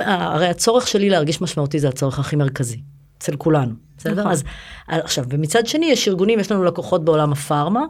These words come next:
Speaker 1: שזה הייטק מה-, מהסוג ה-, מהסוג ה-, הקל, כי זה ה-, הערך טמון בעצם זה שאני מפתחת תרופה
Speaker 2: זאת
Speaker 1: ל-
Speaker 2: אומרת,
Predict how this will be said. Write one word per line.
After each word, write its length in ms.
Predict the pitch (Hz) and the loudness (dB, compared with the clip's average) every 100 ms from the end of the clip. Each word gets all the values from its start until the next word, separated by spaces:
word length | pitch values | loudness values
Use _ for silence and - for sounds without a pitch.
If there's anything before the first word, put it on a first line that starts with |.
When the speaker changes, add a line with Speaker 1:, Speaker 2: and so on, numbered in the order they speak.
| - - - - - - - | -8 -20 -20 -20 -20 -20 -12
Speaker 1:
שזה 600 | - 156 139 156 156 156 | -6 -2 0 4 4 4
הייטק 380 | 151 151 165 - | 2 2 0 0
מה-, 260 | 151 143 139 | -2 0 0
מהסוג 540 | 147 151 - 214 214 | 0 0 2 2 4
ה-, 380 | 196 160 151 131 | 4 4 2 2
מהסוג 400 | 151 151 - 196 | 0 0 0 0
ה-, 400 | 180 151 139 131 131 - - | 0 0 0 -2 -6 -10 -12
הקל, 380 | - 170 170 262 349 - _ - | -2 2 4 2 0 -8 _ -8
כי 120 | 180 151 | -4 2
זה 260 | 165 156 160 | 4 4 2
ה-, 280 | 147 139 151 | 0 -2 -4
הערך 480 | 160 165 233 269 - | -4 2 4 4 0
טמון 440 | - 185 214 277 | 0 2 4 4
בעצם 320 | 220 208 226 220 | 4 4 2 2
זה 160 | 202 | 2
שאני 220 | 202 190 | 2 0
מפתחת 580 | 175 143 151 180 175 196 | -2 -2 -2 -2 -2 -4
תרופה 520 | 147 143 - 180 185 | -4 -6 0 2 4
Speaker 2:
זאת 100 | 175 | 6
Speaker 1:
ל- 20 | - | 8
Speaker 2:
אומרת, 240 | - | 10